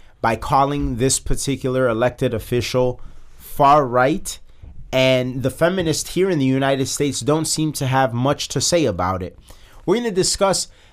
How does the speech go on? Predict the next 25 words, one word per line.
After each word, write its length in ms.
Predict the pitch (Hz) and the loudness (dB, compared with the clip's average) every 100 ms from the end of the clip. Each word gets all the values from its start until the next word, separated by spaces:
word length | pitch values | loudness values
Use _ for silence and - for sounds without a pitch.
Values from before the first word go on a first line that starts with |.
| - | -6
the 260 | 135 139 - 160 | 0 0 2 2
overwhelming 720 | 170 170 160 151 165 165 165 | 2 2 0 4 4 2 -4
hypocrisy 1000 | 127 131 - 151 143 - 147 - 151 151 | -4 -4 0 2 2 2 -2 -2 -4 -4
from 380 | - - 185 - | -4 2 2 2
feminists 640 | - 131 123 123 120 - - - - - - - | 0 0 0 -2 -4 -6 -14 -20 -20 -20 -20 -6
and 360 | 135 123 113 - | -2 -2 -4 -6
the 200 | 120 135 | -2 -2
display 840 | 113 135 - - 156 165 165 156 | 0 -2 0 -2 0 2 4 2
of 360 | 135 135 127 101 | 2 4 2 0
how 520 | 139 131 123 113 - - - - | 2 4 4 0 -6 -18 -18 -2
when 400 | 127 131 123 131 - | 2 2 2 -2 -4
an 140 | 131 | -2
elected 460 | 120 127 156 - 147 | 2 2 2 0 -2
official 600 | 131 156 147 - 139 135 | 0 0 0 0 0 0
agrees 600 | 117 104 139 165 175 156 | -2 0 0 0 0 -2
and 180 | 131 127 | 0 0
believes 400 | 123 147 214 156 | 2 2 0 -2
in 80 | 131 | -2
certain 420 | - 151 135 117 | -2 -2 -2 -4
things, 440 | 131 127 127 117 - | -2 0 -2 -6 -6
it's 200 | 117 - | -6 -2
female 400 | 147 143 139 123 | 0 2 2 0
empowerment, 720 | 117 - 151 151 120 127 127 - - _ | -4 0 2 2 0 -4 -6 -14 -20 _
but 140 | 127 | -2
when, 400 | 123 131 127 113 | 0 0 0 -4